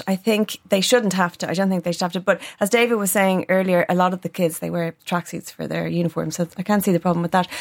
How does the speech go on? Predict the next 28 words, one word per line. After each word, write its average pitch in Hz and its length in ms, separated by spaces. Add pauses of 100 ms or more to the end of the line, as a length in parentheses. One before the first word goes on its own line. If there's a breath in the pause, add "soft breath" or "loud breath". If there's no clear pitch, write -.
(220 loud breath)
But 220 300
I 220 80
do 254 320
think 247 420
at 202 180
secondary, 214 680 (300 soft breath)
the 208 100
skirt 220 400
definitely 208 640 (420)
is 202 140
a 202 40
barrier 175 340
to 165 120
cycling. 165 680
'Cause 175 160
I 185 80
can 185 100
remember 170 480
you'd 170 180
go 180 140
out 180 180
on 175 80
your 160 100
bike 165 280
and 170 160
the 165 60
skirt 185 400
would 170 100